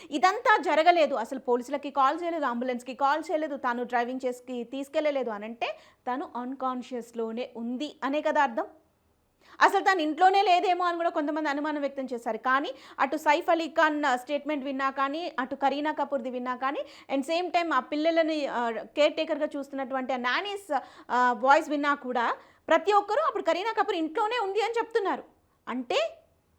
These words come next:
కరీనా కపూర్ కంప్లీట్‌గా అన్‌కాన్షియస్‌లో ఉండాలి. తన ముందు అంత జరుగుతున్నా కూడా, ఒకవేళ చూస్తున్నా కూడా తన ఈ, తన ముందు ఏం జరుగుతుందో తెలియని పరిస్థితుల్లో తను ఉండాలి. అదే జరుగుంటుంది ఆ టైంలో,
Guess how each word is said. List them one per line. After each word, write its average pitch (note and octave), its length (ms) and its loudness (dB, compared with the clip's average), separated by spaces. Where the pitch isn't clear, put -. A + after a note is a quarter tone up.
కరీనా C#4 320 0
కపూర్ D#4 320 -2
కంప్లీట్‌గా C#4 840 -6
అన్‌కాన్షియస్‌లో C#4 960 -6
ఉండాలి. G#3+ 1000 -8
తన C#4+ 100 2
ముందు E4+ 280 2
అంత D4 240 6
జరుగుతున్నా D4+ 680 0
కూడా, D4 320 2
ఒకవేళ C#4 300 2
చూస్తున్నా D4 600 -4
కూడా C#4 300 -2
తన C4 80 -4
ఈ, C4 180 -6
తన B3+ 260 -6
ముందు C#4+ 220 -6
ఏం C#4 340 -4
జరుగుతుందో C4 720 0
తెలియని D#4 400 2
పరిస్థితుల్లో G4+ 960 0
తను C#4+ 100 0
ఉండాలి. A#3 960 -4
అదే C4+ 200 0
జరుగుంటుంది C4+ 540 0
ఆ G#3+ 60 -8
టైంలో, G#3+ 360 -12